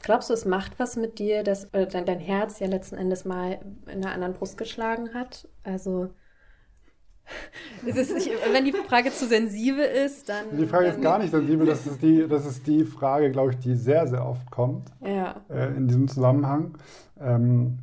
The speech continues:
Speaker 1: Nervt
Speaker 2: äh,
Speaker 1: die Frage?
Speaker 2: <laughs> Nee, die Frage nervt nicht. Ich find's auch eine spannende Frage. Ich, ich kriege immer vom, im Außen, ich bin ja auch mit anderen Transplantierten im Kontakt,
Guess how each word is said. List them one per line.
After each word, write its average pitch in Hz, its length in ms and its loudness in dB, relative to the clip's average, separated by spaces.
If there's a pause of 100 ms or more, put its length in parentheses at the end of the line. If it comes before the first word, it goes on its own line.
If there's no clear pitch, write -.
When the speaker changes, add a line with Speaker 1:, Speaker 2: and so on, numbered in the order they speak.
(960)
Speaker 1:
Nervt 131 260 4
Speaker 2:
äh, 220 60 4
Speaker 1:
die 202 60 -2
Frage? 226 380 -2
Speaker 2:
<laughs> - 60 -10 (640)
Nee, 190 520 4
die 311 100 6
Frage 190 340 8
nervt 170 380 2
nicht. 175 220 0
Ich 156 180 -2
find's 160 180 2
auch 147 100 8
eine 139 120 4
spannende 139 500 4
Frage. 127 680 0
Ich, 123 160 -6
ich 160 600 -2
kriege 175 260 6
immer 156 300 6
vom, 131 440 0
im 143 160 -2
Außen, 175 580 4
ich 147 120 -2
bin 143 120 4
ja 139 100 8
auch 135 140 4
mit 123 120 2
anderen 147 460 4
Transplantierten 143 840 -2
im 131 140 0
Kontakt, 123 640 0